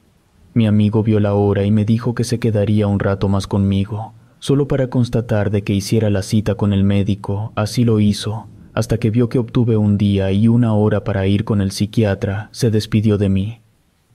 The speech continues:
Antes de hacerlo me dijo que él había vivido toda su vida en esa casa, y nunca sucedieron eventos paranormales en ella, que lo sentía mucho, pero todo era producto de mi mente.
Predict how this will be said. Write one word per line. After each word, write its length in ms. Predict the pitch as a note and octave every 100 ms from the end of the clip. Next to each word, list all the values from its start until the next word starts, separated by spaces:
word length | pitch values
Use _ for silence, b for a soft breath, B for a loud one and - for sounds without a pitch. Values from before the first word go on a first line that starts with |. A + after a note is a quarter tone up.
| _
Antes 340 | G#2+ G#2+ A2 G#2+
de 80 |
hacerlo 400 | G#2 - G#2 G#2
me 160 | G#2 G2+
dijo 300 | A2+ A2+ A#2+
que 160 | B2 A#2+
él 100 | B2+
había 240 | B2 B2
vivido 480 | A#2+ A2+ A2+ A2 G#2+
toda 280 | G#2 B2 C3+
su 180 | - A2+
vida 300 | A2+ A2 G#2+
en 100 | G#2
esa 300 | G2+ G2+ -
casa, 500 | G2+ G2 - G#2+ - _ _ _ -
y 100 | A#2+
nunca 280 | B2+ C3+
sucedieron 640 | D3+ D3+ - A#2+ A#2 A2 A2
eventos 400 | G#2 G#2 G#2+ A2
paranormales 800 | A2 G#2+ G#2+ G2+ G2+ G2+ G2+ G#2+
en 100 | G2
ella, 440 | G2 F#2+ G#2+ A2 - _
que 100 | -
lo 100 | G#2+
sentía 420 | G#2+ G#2 A2 G#2+
mucho, 560 | G2 G2+ G2 - G#2 A2+ - _ _
pero 220 | A#2 A2
todo 340 | A2 A2+ A2+
era 180 | G#2+ G#2
producto 520 | G2 G#2+ A2 G#2+ -
de 140 | G#2 G2+
mi 120 | G2+
mente. 560 | G2 G2+ G2 G#2 G2+